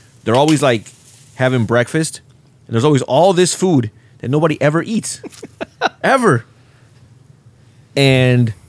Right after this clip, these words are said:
one, they're always running late. Every single time, like, they, they, you see a big breakfast scene in a movie or in a show, they're running late. There's pancakes,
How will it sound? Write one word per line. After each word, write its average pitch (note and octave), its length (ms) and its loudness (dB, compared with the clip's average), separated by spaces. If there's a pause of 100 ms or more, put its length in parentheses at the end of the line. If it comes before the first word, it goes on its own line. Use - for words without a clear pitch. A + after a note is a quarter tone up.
(260)
one, F#3+ 340 0
they're C#3+ 120 2
always F3 300 4
running C#3 220 4
late. A2 280 0 (960)
Every E3+ 320 2
single D#3+ 360 0
time, C#3+ 280 2
like, A#2+ 260 0
they, C3+ 160 0
they, A#2 160 -8
you A#2+ 200 -14
see C#3+ 140 -4
a C3+ 60 0
big B2 220 -2
breakfast C#3 400 -2
scene D3 220 -4
in C3+ 80 -2
a B2+ 60 -2
movie C#3 320 -2
or A#2+ 120 -2
in A2+ 60 -6
a G#2+ 40 -8
show, C#3 340 -2 (500)
they're A2 120 0
running D#3 180 2
late. D3 300 2 (180)
There's G#2 160 -6
pancakes, D3+ 680 0